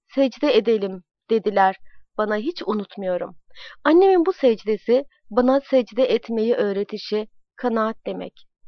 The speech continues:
Yani evlat kaybetmenin dahi bir lütuf olduğunu öğretti bana.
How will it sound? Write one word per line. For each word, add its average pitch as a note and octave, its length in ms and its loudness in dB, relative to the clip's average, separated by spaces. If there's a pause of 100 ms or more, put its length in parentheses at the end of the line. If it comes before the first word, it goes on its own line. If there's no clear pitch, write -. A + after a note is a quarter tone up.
(500)
Yani F#4+ 280 4
evlat C4 420 2
kaybetmenin B3+ 760 2
dahi A#3 360 2
bir A3+ 160 -2
lütuf G#3+ 320 -6
olduğunu G#3+ 420 0
öğretti F#3 520 -6
bana. F3 300 -10